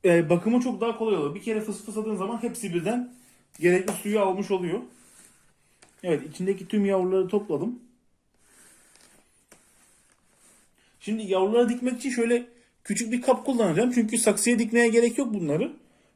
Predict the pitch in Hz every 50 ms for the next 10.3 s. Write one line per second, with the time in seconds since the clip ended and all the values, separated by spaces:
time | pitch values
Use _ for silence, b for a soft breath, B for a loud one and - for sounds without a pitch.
0 | b - 160 170 175 170 160 208 262 285 262 - 285 262 - - 254 - - 220
1 | 190 202 277 311 311 - - _ _ _ _ _ _ _ _ _ _ _ _ _
2 | _ _ _ _ _ _ _ _ _ _ - 208 226 247 277 - - 247 240 -
3 | 214 240 254 262 247 240 - 247 226 226 214 233 262 269 269 262 214 185 170 185
4 | 180 - 220 226 226 247 220 233 226 233 214 185 190 220 247 233 214 175 220 247
5 | 240 202 143 123 127 165 226 285 - b b b b b b b b b - 151
6 | 156 160 151 151 - 175 165 - - 190 208 214 214 208 214 - 208 202 208 202
7 | 214 214 214 180 143 143 135 127 123 127 165 214 220 190 196 214 233 233 247 240
8 | 247 - 233 226 220 226 208 175 226 233 226 214 190 170 156 160 165 196 226 214
9 | 190 196 208 196 175 - 165 147 151 220 214 214 202 - - - 208 190 175 165
10 | - - 120 156 226 240